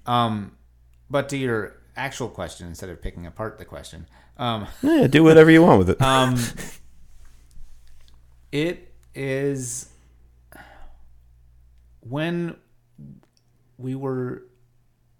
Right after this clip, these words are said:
Speaker 1: about to have Maggie,
Speaker 2: Mm-hmm.
Speaker 1: I got really excited because I was gonna finally just put the puppets away. <laughs>
Speaker 2: Oh, really?
Speaker 1: Yeah.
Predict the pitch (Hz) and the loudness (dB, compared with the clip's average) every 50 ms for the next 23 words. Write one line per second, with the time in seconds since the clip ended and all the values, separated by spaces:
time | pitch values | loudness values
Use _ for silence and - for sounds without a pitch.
0 | _ _ _ _ _ _ _ _ _ _ _ - 101 110 110 110 - 110 98 101 | _ _ _ _ _ _ _ _ _ _ _ -16 -12 -10 -10 -10 -10 -10 -12 -12
1 | 101 95 92 92 90 82 90 92 92 - - - - 104 104 127 156 165 - 107 | -12 -12 -14 -14 -16 -16 -18 -18 -20 -20 -16 -4 0 4 4 4 4 4 0 -4
2 | 107 117 110 107 - - 98 107 107 104 101 98 95 - - - - - 82 82 | -8 -10 -10 -10 -10 -12 -12 -10 -10 -10 -10 -12 -12 -14 -16 -18 -16 -14 -14 -14
3 | 78 73 67 - - - 87 85 - - 92 87 82 82 85 - - - _ _ | -16 -16 -20 -20 -20 -18 -18 -18 -16 -14 -14 -14 -14 -14 -16 -18 -20 -20 _ _
4 | _ _ _ _ _ _ _ _ _ _ _ _ _ _ _ _ - 95 92 92 | _ _ _ _ _ _ _ _ _ _ _ _ _ _ _ _ -16 -12 -10 -10
5 | 92 90 90 92 90 82 - - _ _ _ _ _ _ _ _ _ _ _ _ | -10 -10 -10 -12 -14 -16 -18 -20 _ _ _ _ _ _ _ _ _ _ _ _
6 | _ _ _ _ _ _ _ _ _ _ - 98 101 98 95 98 - - 95 90 | _ _ _ _ _ _ _ _ _ _ -20 -16 -16 -14 -16 -16 -16 -14 -14 -14
7 | 87 87 - - 92 87 87 90 90 87 87 87 85 85 85 - _ _ _ _ | -14 -16 -16 -16 -14 -14 -12 -12 -12 -14 -14 -14 -14 -16 -18 -20 _ _ _ _
8 | _ _ _ _ _ _ _ _ _ _ _ 135 117 - - 131 185 - - _ | _ _ _ _ _ _ _ _ _ _ _ -20 -20 -18 -18 -18 -16 -18 -20 _
9 | _ _ _ _ _ _ _ - 90 - - _ - 101 - 101 82 - - - | _ _ _ _ _ _ _ -16 -16 -16 -16 _ -20 -20 -18 -18 -18 -18 -20 -20
10 | - - 90 92 92 85 - - 73 - - - - - - - - - - - | -20 -20 -18 -18 -18 -20 -20 -20 -20 -20 -20 -20 -20 -20 -20 -20 -20 -20 -20 -20
11 | - - - - - - - 240 - - - 170 - 95 92 90 87 92 101 113 | -20 -20 -20 -20 -20 -14 -14 -10 -10 -8 -6 0 2 4 4 6 6 6 8 8
12 | 139 180 196 - - 131 180 - - | 8 8 6 6 2 2 2 2 0